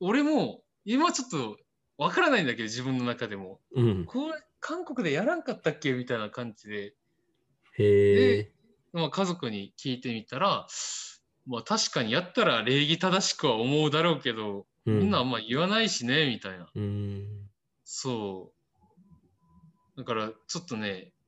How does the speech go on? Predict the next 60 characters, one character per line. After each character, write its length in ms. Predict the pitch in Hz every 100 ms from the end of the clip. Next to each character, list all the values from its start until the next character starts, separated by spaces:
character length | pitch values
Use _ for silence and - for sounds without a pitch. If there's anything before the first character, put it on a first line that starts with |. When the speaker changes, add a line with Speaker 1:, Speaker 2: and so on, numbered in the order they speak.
| _ _ _ _ _
Speaker 1:
あ 320 | - 117 110 107
の、 260 | 104 104 -
そ 220 | - 196
う 60 |
い 240 | 202 185 175
う、 120 | 175 _ _ _ _ _ _ _
い 300 | 143 233 302
い 20 |
意 40 | 156
味 120 | 170
で 140 | 170
の、 360 | 131 143 123 95 _ _
Speaker 2:
う 80 | 107
ん。 220 | 98 90 - - _ _ _
Speaker 1:
礼 280 | 135 143 156
儀 100 | 156
正 280 | 156 151 139
し 40 |
さ 100 | -
っ 20 | 113
て 180 | - 101
い 60 |
う 60 | 92
か、 240 | - 90 - _ _ _ _ _ _ _ _ _ _ _ _ _ _ _
そ 480 | - - 113 95 - -
う、 40 |
日 80 | 147
本 160 | 202 190
っ 20 |
て 260 | 135 110 190
よ 120 | 135
く 160 | - 104
こ 180 | - 95
う、 40 | -
他 160 | 170
人 300 | 156 156 151
に 140 | 147 135
対 340 | - 143 131
し 120 | -
て 140 | - 101
は 160 | 95 -
結 220 | - -
構、 220 | - 92 - _ _ _ _ _ _ _
ね、 320 | - 262 92 - _ _ _ _ _ _ _ _ _ _ _ _
一 220 | - -
応 220 | 127 110 -
礼 160 | 131 131
儀 80 |
正 260 | 123 135 120
し 60 | -
く 100 | 104
振 160 | -
る 80 | 117
舞 160 | 110 104
う 40 |
っ 40 |
て 100 | -
い 80 | 87
う 40 | 85
か、 220 | -